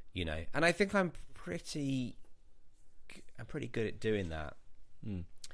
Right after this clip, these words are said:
Speaker 1: But also, but also, like, I'm not, you know, like, my career is not a punk rock career. I,
Speaker 2: Sure.
Speaker 1: you know,
Speaker 2: Yeah,
Speaker 1: I,
Speaker 2: yeah,
Speaker 1: I write,
Speaker 2: yeah.
Speaker 1: I write on Bake Off and Blankety Blank and stuff like that. These aren't punk rock
Speaker 2: <laughs>
Speaker 1: shows.
Speaker 2: Right.
Speaker 1: The shows I like, I really love 'em, you know.
Speaker 2: Yeah, sure.
Speaker 1: And, you know, but that's, I'm not, a,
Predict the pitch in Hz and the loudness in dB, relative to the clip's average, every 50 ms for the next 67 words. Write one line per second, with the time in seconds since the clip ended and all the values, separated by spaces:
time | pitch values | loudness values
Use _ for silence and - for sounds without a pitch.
0 | - - - - - - - - 196 208 208 - - 196 220 240 - - 160 127 | -6 -8 -8 -8 -4 2 6 6 6 6 6 4 4 4 4 4 6 6 6 8
1 | 110 107 - - 120 131 135 139 135 127 - 151 156 131 92 87 90 104 110 131 | 8 6 6 6 4 4 4 4 2 2 2 2 2 2 2 0 0 -2 0 2
2 | 127 135 131 - - 131 123 127 127 113 101 95 113 107 101 - - - 107 98 | 4 4 4 4 4 6 8 8 8 8 6 6 4 4 4 4 4 2 2 2
3 | - - 98 - - - - 98 101 101 85 73 71 80 - - - - - - | 2 -2 -2 -2 -2 0 2 4 6 6 4 4 2 -2 -4 -6 -8 -8 -8 -10
4 | - - - - - - - - - 113 107 101 85 98 113 101 87 90 107 107 | -10 -12 -14 -16 -16 -18 -14 -6 0 4 4 4 4 4 2 2 6 8 10 10
5 | 101 101 104 110 107 107 110 107 98 - - - 104 107 107 107 95 71 95 90 | 10 8 8 4 4 4 4 4 4 2 0 0 0 2 4 2 2 2 0 0
6 | 98 95 101 - - 87 80 - 82 82 80 92 87 87 - - 82 - 92 90 | 0 0 0 0 -2 -4 -4 -4 -6 -4 -2 -2 -2 -2 -4 -4 -4 -4 -2 -2
7 | 87 80 78 - - 78 76 - - 78 - - - - 90 90 - - - 104 | -2 -4 -6 -6 -8 -8 -8 -6 -6 -6 -4 -4 -4 -2 0 6 6 6 8 6
8 | 98 92 85 - 90 85 85 - - - - - - - 76 76 80 80 87 - | 4 2 2 2 0 0 -2 -2 -2 -2 -2 -2 -2 -4 -4 -4 -6 -6 -8 -8
9 | - - - - - - - - - - - 95 95 101 - 151 151 160 131 117 | -10 -12 -14 -14 -14 -14 -14 -14 -12 -6 0 2 4 6 10 12 12 12 12 10
10 | 98 101 123 147 117 117 131 - - - - 104 117 139 135 104 87 98 123 123 | 8 10 10 10 10 10 6 4 0 -4 -2 2 4 6 6 6 6 6 4 4
11 | 90 82 95 113 - - - - - - 127 95 76 85 107 131 123 - - - | 4 0 0 0 -2 -4 -10 -8 -4 0 0 0 2 0 -2 -2 -4 -8 -12 -12
12 | - - - - - 123 110 90 85 85 - 90 82 - - - - 90 - 113 | -14 -14 -12 -4 2 6 6 6 6 2 -2 -4 -6 -6 -4 0 2 2 2 4
13 | 110 104 - - 104 - - 107 120 117 127 135 - - - - - - - - | 2 2 4 4 4 4 4 2 4 6 6 8 8 8 8 8 4 0 0 0
14 | - - - - 110 117 120 120 113 107 | 2 2 4 4 4 6 6 6 6 6